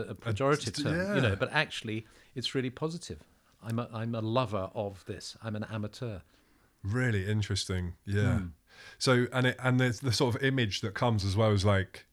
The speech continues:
Speaker 2: a kind of bee, a bee pollinating, you know,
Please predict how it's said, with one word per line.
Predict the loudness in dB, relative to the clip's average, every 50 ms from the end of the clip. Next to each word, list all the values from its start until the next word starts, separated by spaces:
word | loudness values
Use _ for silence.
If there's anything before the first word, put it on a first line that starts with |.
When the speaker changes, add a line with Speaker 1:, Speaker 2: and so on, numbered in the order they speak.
| -10 -8
Speaker 2:
a | -4
kind | 0 0 2 2
of | 0 -2 -4 -10 -20 -20 _ _ _ -10
bee, | -6 -4 -4 -4 -4 -2
a | -2 -4
bee | -2 0 0 0 0 0 -2
pollinating, | -4 -2 -2 0 0 0 0 -2 -2 -4 -6 -8 -8 -8 -10 -14 -16 _ _ _ _ _ -20 -20 -20 -20 -20 -20 -20 _ _
you | -12 -8
know, | -6 -6